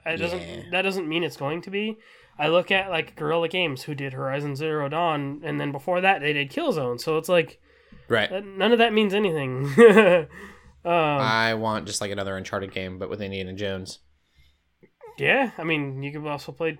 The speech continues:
Speaker 1: the Tomb Raider trilogy if you want, uh, the new trilogy if
Speaker 2: <laughs>
Speaker 1: you want that
Speaker 2: Yeah,
Speaker 1: stuff.
Speaker 2: that's true.
Speaker 1: Um, yeah, I don't know. That's, it's exciting though. I feel like we're about to enter this really cool era of licensed games because we have the double oh seven game that the Hitman team is working on.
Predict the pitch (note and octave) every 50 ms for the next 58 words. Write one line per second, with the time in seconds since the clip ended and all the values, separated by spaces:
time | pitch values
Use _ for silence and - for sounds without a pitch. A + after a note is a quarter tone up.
0 | - _ - E3 D3+ - G3+ G#3+ A3+ G#3+ F#3 F3 D#3+ D#3 - - F3 D3+ D3+ D3
1 | C#3 C#3 C#3 C#3 C#3 C3+ - D3+ C#3+ C#3+ D3 D3 D3+ D#3+ E3 D#3 D3+ C#3 C#3+ D3
2 | D#3 D#3 D3 - D#3+ D#3 E3+ E3+ C#3+ C3+ C#3 D#3 - F3+ F3 B2+ C3 C3+ C3+ C3
3 | C3+ C3 B2+ A#2+ A#2 C3 C3+ B2 B2 - - B2+ C3+ D#3 C#3+ C3+ C3+ C3+ _ -
4 | - - - - - - - - - - - - - - - - - _ _ _
5 | - E4 F4+ E4+ C4 B3+ C4 C4+ C#4 C#4 A#3 D#3+ E3 G3+ - - - - - -
6 | G#3 G3 - C4 G#3 - G3+ F#3+ F#3+ G#3 G#3 G#3 G3+ G#3 A3 A3 G3+ - - F#3
7 | D#3+ - - A3+ C4 C4 - C#4+ B3 A3+ A3+ A#3 A3+ - D#3 D#3 E3 F3 - G#3+
8 | G3+ F#3+ F3+ D3+ - - C#3+ C3 C#3 D#3 F3 F3+ D#3+ C3 - - F3 F#3 C#3 C3+
9 | C3+ D3 D#3+ F#3 E3+ C3+ B2 C3 C3+ C#3 C#3 - F#3+ F3+ - - - F#3+ F#3+ G3
10 | G3+ F#3 F3 D#3+ D#3 D3 - E3 D3 C#3 C3+ C#3+ D3 D3 E3 F3 D#3 D#3 D3 B2+
11 | C#3 C#3+ D#3 C#3+ C3 B2+ - - D3 C#3 D3 D#3+ F3 F#3+ F#3+ F3 F#3 F#3+ G3+ G#3
12 | G3+ F3+ E3 - C3 D3+ F#3 F#3+ F#3 G3+ G3+ F#3 G#3 A3 A3+ A3+ A3 B3 A#3+ A#3+
13 | A#3+ B3 B3+ B3 B3+ C4 C4